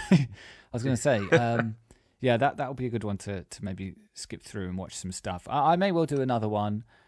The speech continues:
Speaker 2: That's on the
Speaker 1: Uh,
Speaker 2: YouTubes.
Speaker 1: Oh, great. Okay. Um, and then it might be something I kind of pop back into every few sort of weeks or every few months just to see if there's anything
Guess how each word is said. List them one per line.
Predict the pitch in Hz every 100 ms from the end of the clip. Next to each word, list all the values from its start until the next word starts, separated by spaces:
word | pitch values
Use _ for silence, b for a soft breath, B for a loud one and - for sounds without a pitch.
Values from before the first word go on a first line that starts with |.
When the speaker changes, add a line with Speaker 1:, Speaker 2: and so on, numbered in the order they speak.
| b
Speaker 2:
That's | 143 143
on | 127
the |
Speaker 1:
Uh, | 101 98
Speaker 2:
YouTubes. | 92 90 - - - _ _ _ -
Speaker 1:
Oh, | 151
great. | 131 160 - -
Okay. | 123 - 85 92 _ -
Um, | 87 90 90 -
and | - 123
then | 127
it |
might | 131 127
be |
something | 113 107 107
I | 104
kind | 95 101
of | 95
pop | 98 -
back | 104 -
into | 104 98 101
every | 95 98 92
few | - 95 92
sort | 92 92
of | 95
weeks | 92 - - -
or | 90 92
every | 90 95
few | 90 92
months | 95 87 - -
just | 95 -
to |
see | - 90
if | -
there's | 90
anything | 92 90 90 98